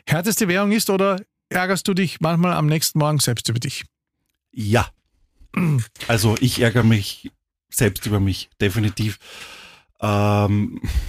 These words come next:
Speaker 2: es ist ein schwieriges Thema.
Speaker 1: <clears throat>
Speaker 2: Ähm, auf der einen Seite m-, möchte ich meine Energie darauf, äh, investieren,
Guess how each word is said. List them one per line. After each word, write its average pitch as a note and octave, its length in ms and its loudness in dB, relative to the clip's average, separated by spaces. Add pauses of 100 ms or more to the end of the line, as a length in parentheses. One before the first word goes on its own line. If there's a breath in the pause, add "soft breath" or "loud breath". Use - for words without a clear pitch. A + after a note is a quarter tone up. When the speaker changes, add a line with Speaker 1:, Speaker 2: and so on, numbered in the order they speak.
(760 loud breath)
Speaker 2:
es - 160 -4
ist C3 140 0
ein C#3+ 100 2
schwieriges B2+ 460 2
Thema. C3+ 480 4
Speaker 1:
<clears throat> D#3+ 40 0 (600 loud breath)
Speaker 2:
Ähm, - 800 0
auf - 160 -4
der - 200 -4
einen A#2+ 220 4
Seite A#2+ 720 2
m-, A2+ 320 -2
möchte A#2 500 2
ich B2 60 2
meine G#2+ 160 2
Energie A2+ 520 0
darauf, A2 760 0
äh, - 200 -12 (560)
investieren, A#2 1000 2